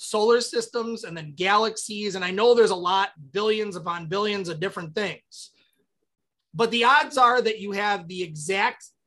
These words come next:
same thing happen with the exact same size sun, with the exact same type of rotation on the exact same size Earth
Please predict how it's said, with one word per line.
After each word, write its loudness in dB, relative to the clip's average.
same -2
thing -8
happen -2
with 2
the 0
exact 0
same -2
size 0
sun, -2
with -10
the -10
exact -4
same -6
type -4
of -10
rotation -4
on -2
the -6
exact -4
same -4
size -4
Earth 6